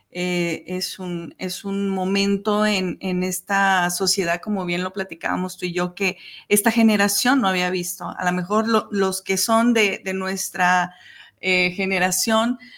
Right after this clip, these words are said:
nos tocó muchos actos, ¿verdad?, en la historia de, de ver como las guerras del, este,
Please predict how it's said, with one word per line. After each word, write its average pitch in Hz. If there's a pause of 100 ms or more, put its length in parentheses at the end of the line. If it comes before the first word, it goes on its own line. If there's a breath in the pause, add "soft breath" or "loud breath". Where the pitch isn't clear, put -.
(160 loud breath)
nos 190
tocó 214
muchos 277
actos, 233
¿verdad?, 175
en 175
la 160
historia 175
de, 160
de 175
ver 175
como 151
las 165
guerras 165
del, 143 (420 loud breath)
este, 160